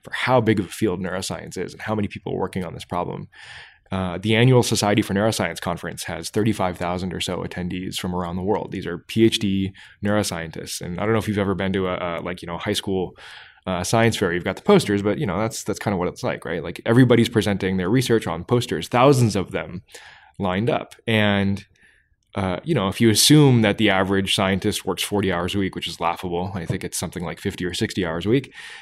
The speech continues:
Uh, but if you assume they're working forty hours a week, you've got thirty thousand people working forty hours a week per year. Um, you're talking about hundreds of thousands, millions of person hours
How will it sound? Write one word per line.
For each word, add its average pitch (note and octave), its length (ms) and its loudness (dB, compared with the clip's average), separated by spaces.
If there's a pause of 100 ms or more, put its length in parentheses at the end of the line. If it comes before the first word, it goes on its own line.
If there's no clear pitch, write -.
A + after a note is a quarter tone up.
(240)
Uh, F2+ 300 -4
but B2 120 4
if B2 100 0
you B2 60 6
assume D#3 220 6
they're A#2+ 80 8
working A2 220 4
forty G2 260 2
hours F#2+ 180 0
a D3 40 4
week, C3 180 6
you've F#2+ 100 -2
got F2+ 180 -2
thirty F#2+ 200 -2
thousand F2+ 300 -6
people A#2 260 -2
working F2 240 -8
forty F#2 300 -2
hours - 200 -6
a - 40 -8
week - 200 -8
per B2+ 200 2
year. G2 400 0 (460)
Um, F2+ 440 -8 (120)
you're B2+ 80 -2
talking B2+ 280 0
about G2+ 220 0
hundreds C3 400 0
of F2+ 60 -8
thousands, G#2 340 0
millions A#2+ 360 2
of F2 100 -8
person C3+ 280 0
hours - 460 -8